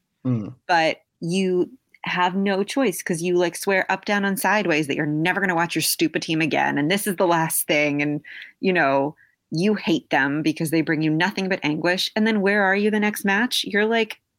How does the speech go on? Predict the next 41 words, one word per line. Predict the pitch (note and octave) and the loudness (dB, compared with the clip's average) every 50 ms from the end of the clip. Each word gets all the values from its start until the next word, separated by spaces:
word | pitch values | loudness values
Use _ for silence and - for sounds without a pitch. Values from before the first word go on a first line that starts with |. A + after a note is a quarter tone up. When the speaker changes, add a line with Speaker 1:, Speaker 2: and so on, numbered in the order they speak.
| _ - | _ -4
Speaker 2:
ready | D3 C#3 C3+ D#3 E3+ F#3+ A#3 A3+ | -2 0 2 2 0 2 2 0
with | A3+ A3+ A#3 - | 0 0 0 0
your | A#3+ A#3+ | 0 -2
cup | A3+ - A#3+ A3+ - | 0 0 -2 -2 -2
of | A#3 A3+ | -4 -2
coffee | - A#3+ B3 B3 A#3 - F3+ E3 E3 D#3+ | 0 2 2 2 2 2 2 4 2 2
to | E3 - - D#3+ | 0 -2 -2 -2
watch | D3+ - E3 D#3 F3 - - | 0 0 -2 -2 -2 -4 -4
your | F3 | -4
stupid | E3+ - - - - - _ - A3+ G3+ G3+ - A3 G#3 G3 - | -4 -2 -2 -4 -6 -6 _ -2 -2 -2 0 0 -2 -2 -2 -2
players | - G#3+ A3+ A3 F#3+ D#3 E3+ D#3 - | 0 0 2 2 2 0 0 0 -2
break | - F#3 F#3+ F#3+ - | -2 -4 -2 -2 -2
your | F3+ | -6
stupid | - - - G3 F3+ - F#3 | -4 -2 -2 -2 0 -2 -2
heart | F#3+ G3 F#3 F3+ | 0 0 0 0
all | - - G3 A3+ | 0 0 0 0
over | A#3+ A3 G3+ E3+ | 0 2 0 0
again. | - - - - - - D3+ _ _ _ - | 0 0 -2 -2 -4 -6 -10 _ _ _ -4
<laughs> | B3 - _ _ _ _ _ _ _ _ - | -4 -4 _ _ _ _ _ _ _ _ 0
Speaker 1:
which | D#3+ F3+ A#3 A#3 - - | 2 2 2 2 -2 -4
team | - - A#3+ A3+ | 0 2 2 2
do | F3+ F#3 | 2 2
you | F#3 F3+ E3 | 2 2 2
dislike | C#3 C3 B2+ F#3 F3+ - - D3+ C#3 C3 C3+ - | 2 2 0 0 0 0 0 0 0 0 -2 -4
the | - C3 | -4 -4
most? | A2+ B2 B2 A#2 - - - - - | -2 -2 -2 -4 -6 -10 -18 -20 -12
So | - - D3 C3+ C3 B2+ A#2+ | -6 0 2 2 4 4 2
Arsenal, | - - C#3+ D#3+ D#3 D#3+ - E3 - | 2 2 0 0 0 -2 -4 -6 -4
like, | - F3 D#3+ - - - | -2 -2 -2 -2 -4 -10
S-, | - - - - | -10 -8 -6 -6
Spurs | - - A#3 A#3 A3+ G#3+ | -4 0 2 4 4 4
are | G3+ F3+ | 4 4
always | F3 E3+ F3 F3 D#3+ D3+ | 4 4 4 4 2 2
in | D3 C#3+ C#3 C3 | 2 0 0 0
beefs. | D3 D#3 D#3+ D#3+ - - | 0 0 0 -2 -2 -2
I | G2 B2 | -4 -2
think | B2 - D#3 D3+ D3+ | 0 0 0 0 0
it's | C#3 B2+ - | -2 -4 -4
West | - A#2+ C#3+ D3+ D3+ - | -2 0 0 0 0 -2
Ham, | - D#3+ D3 C#3+ C#3 C#3+ C#3+ C#3 C3 C3+ | -2 0 2 2 2 2 0 -2 -2 -2
Chelsea, | - D3+ C#3+ D3 D3 D3 - C#3+ C#3 C3+ C3+ C3 B2+ | 0 0 2 2 0 -2 -2 -2 -2 0 -2 -4 -6